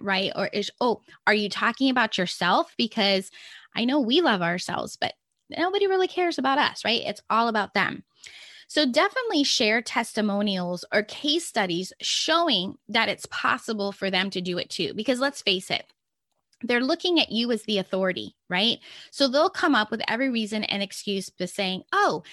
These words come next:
Susie can do it, right? Because she has X Y Z, but I can never do it because I'm just starting out," or I'm just whatever their reasons or excuses are, right?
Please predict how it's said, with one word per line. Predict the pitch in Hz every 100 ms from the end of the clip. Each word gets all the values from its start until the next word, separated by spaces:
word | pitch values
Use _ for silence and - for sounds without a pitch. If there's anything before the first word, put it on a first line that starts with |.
| - -
Susie | - 339 381 349
can | 233 185 175
do | 175
it, | 160 214 - _ _
right? | 208 190 220 247
Because | 202 247 233 220 202 190
she | 254
has | 262 220 190
X | 175 -
Y | 147
Z, | 165 202 127 - -
but | -
I | 226 247
can | - 214
never | 170 175
do | 175
it | 170 -
because | 196 185 170
I'm | - 196 185
just | 175 175 -
starting | - 160 185
out," | 285 226 -
or | - 185
I'm | 180 185
just | 170 170 -
whatever | 180 180 165 175
their | 175 240
reasons | 220 180 175 165 160
or |
excuses | 156 151 - 170 170 160
are, | 165 -
right? | 180 214 277